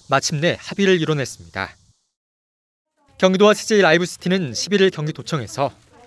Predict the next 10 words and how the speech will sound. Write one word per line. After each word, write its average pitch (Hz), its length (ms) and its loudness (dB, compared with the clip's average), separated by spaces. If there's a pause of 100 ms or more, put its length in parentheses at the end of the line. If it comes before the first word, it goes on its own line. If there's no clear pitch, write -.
(300)
K컬처밸리를 180 960 2
성공적으로 175 500 -2
조성하기 131 460 -8
위해 110 280 -6 (380)
상호 170 320 0
협력한다는 170 640 -2
내용의 131 420 -4
업무 143 220 -6
협약을 180 360 -4
맺었습니다. 131 640 -4